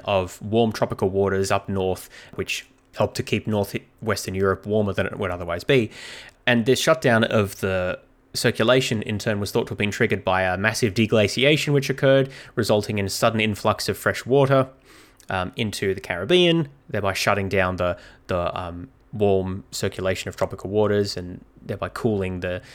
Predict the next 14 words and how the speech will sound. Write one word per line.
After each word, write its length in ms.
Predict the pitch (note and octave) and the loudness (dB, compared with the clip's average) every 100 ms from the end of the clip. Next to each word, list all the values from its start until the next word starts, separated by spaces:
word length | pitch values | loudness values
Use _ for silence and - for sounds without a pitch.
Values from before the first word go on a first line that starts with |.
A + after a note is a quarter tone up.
| - | -6
region 380 | G#2+ G2 G2 F#2+ | -2 -2 -2 -4
of 360 | G2+ F#2+ - G#2+ | -4 -8 -8 -6
northwestern 480 | G2 - F#2 - | -6 -4 -6 -4
Europe 280 | G2 G#2 G2 | 0 0 0
in 140 | - G2 | -4 -6
particular 500 | - F#3+ C#3+ C#3 G#2 | -2 0 2 2 2
and 80 | |
around 240 | F2 F2 F2 | 0 -2 0
Greenland, 440 | G#2 G#2 G2 F#2 | 0 0 -2 -4
which 240 | F#2+ - - | -8 -10 -8
then 160 | F2+ | -6
had 180 | F#2+ F2 | -6 -6
global 320 | F2+ F2 F2 | -4 -4 -6
effects. 360 | F2 F#2+ F#2+ | -2 -2 -2